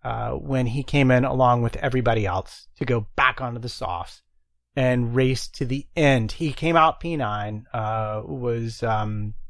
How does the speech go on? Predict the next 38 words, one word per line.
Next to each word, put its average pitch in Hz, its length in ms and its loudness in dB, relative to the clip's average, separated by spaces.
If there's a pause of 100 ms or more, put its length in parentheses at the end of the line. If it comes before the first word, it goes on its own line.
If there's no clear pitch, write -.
(540)
up 143 160 4
to - 80 -8
P 147 120 -4
seven 143 320 2
right 147 200 6
away, 120 520 2 (100)
uh, 117 340 -2
getting 120 260 -2
by 110 240 -2
Gasly 120 600 -2
and 123 100 -6
Magnussen, 120 540 -4
took - 280 -4
Albon, 127 680 4
and 123 220 0
then 123 400 2
the 120 260 0
safety 143 380 0
car 120 440 4 (380)
on 135 160 2
lap 123 440 2
fifty-eight 147 800 0
did 185 220 6
help 151 300 -4
him 120 100 -2
out. 92 240 -8
That 127 160 -2
was 123 160 -2
Bottas 107 480 -2
and 113 140 -4
the 120 80 -2
wall, - 340 -16 (300)
because 151 240 2
it 143 80 -4
closed 139 340 4
up 135 140 4
the 180 80 0
field. 98 340 -10